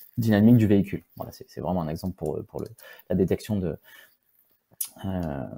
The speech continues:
pour voiture autonome. Mais voilà, c'est, c'est, c'est vraiment l'idée, c'est, c'est, c'est, c'est, c'est penser intelligence artificielle dans un, euh, un système complet. Pour l'exemple d'aujourd'hui, euh, l'idée c'était d'estimer, euh, le state of charge, donc le, le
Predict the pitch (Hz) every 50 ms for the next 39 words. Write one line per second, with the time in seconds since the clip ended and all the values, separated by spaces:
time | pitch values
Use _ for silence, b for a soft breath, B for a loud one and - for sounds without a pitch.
0 | - - - _ - - - 95 - 90 87 90 98 90 - 95 92 87 - 104
1 | 110 127 131 123 113 - 98 98 98 101 90 85 - - 90 - - 101 98 -
2 | - - 98 98 104 110 113 110 101 101 98 117 131 127 - - 95 92 90 85
3 | 85 - - 90 82 71 - - - 87 80 80 - - - - - - - B
4 | B B B B B B B B - - 87 - 104 98 - - 113 110 - -
5 | 113 101 120 113 110 117 104 - 98 - - 101 - - 110 - - 120 113 107
6 | 107 101 110 107 110 117 120 131 - _ _ - 101 95 101 101 90 82 80 87
7 | 90 - - - - - 92 82 - - - - 104 101 110 - 98 - - -
8 | B B B B B B B B B B B B B B B B B B B _
9 | _ _ _ _ _ _ _ _ _ _ - 120 113 123 135 131 123 127 147 147
10 | 127 - - - 113 113 117 113 107 110 110 123 143 151 170 185 185 - - 107
11 | 107 107 107 104 104 104 110 117 135 156 151 - 123 - - 131 131 120 104 -
12 | - - 117 113 113 120 127 135 143 151 151 - - - 107 101 101 98 98 -
13 | - 131 131 - 120 107 - - - 120 113 123 135 131 107 95 90 90 - -
14 | - - 98 95 87 92